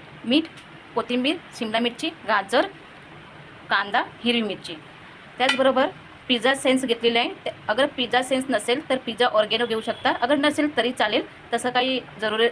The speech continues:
जरुरी नाही आहे. पण अगर हे असेल तर छान लागते, टेस्टीला बनतं आप्पे. आणि हिरव्या चटणीसाठी घेतलेलं आहे कोथिंबीर आणि, अ, लसूण, आलं आणि मिरची. तर हे स-, चटणीसाठी घेतलेली आहे, तर चटणी पण मला वाटून घ्यायची आहे.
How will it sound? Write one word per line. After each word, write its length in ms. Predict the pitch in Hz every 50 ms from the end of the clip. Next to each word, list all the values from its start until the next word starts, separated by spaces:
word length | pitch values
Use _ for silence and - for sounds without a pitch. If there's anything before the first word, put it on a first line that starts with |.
| - 202
जरुरी 240 | 208 214 208 220 233
नाही 220 | 233 220 208 226
आहे. 200 | 240 226 214 254
पण 100 | 294 269
अगर 100 | 247 247
हे 120 | 285 285 294
असेल 360 | 269 233 - 254 254 262 -
तर 100 | 311 311 302 -
छान 160 | 254 - 254
लागते, 280 | 240 240 214 - - 226
टेस्टीला 360 | 214 220 214 - 247 220 214
बनतं 300 | 196 214 208 190 - 262
आप्पे. 300 | 285 175 - - - 311 415 - - - - - - - - -
आणि 140 | - 220 240
हिरव्या 380 | 254 262 262 269 240 226 277 294
चटणीसाठी 400 | 320 311 - 294 302 302 311 285
घेतलेलं 320 | 269 277 269 269 269 277
आहे 140 | 277 269 294
कोथिंबीर 580 | - - - - 233 - - 262 277 277 392 453 - - - - - - - - - -
आणि, 260 | - 214 220 220 220 233
अ, 340 | 233 233 226 226 226 220 220 - - - 165 185 -
लसूण, 400 | 226 233 226 - 269 277 277 269 -
आलं 400 | - 202 202 202 220 240 247 247 - -
आणि 140 | 220 233
मिरची. 340 | 240 247 247 - - - 226 - - - -
तर 60 | 208
हे 180 | 202 208 233 254
स-, 100 | - 254 - - - - - - - - - - - -
चटणीसाठी 360 | 233 - 226 233 269 262 277
घेतलेली 320 | 226 220 - 202 208 214
आहे, 100 | 262 311
तर 60 | 285
चटणी 220 | 254 233 - - 233
पण 100 | - 269
मला 220 | 254 233 226 220
वाटून 240 | 214 196 - 196 202
घ्यायची 260 | 190 196 190 - 262
आहे. 100 | 339 440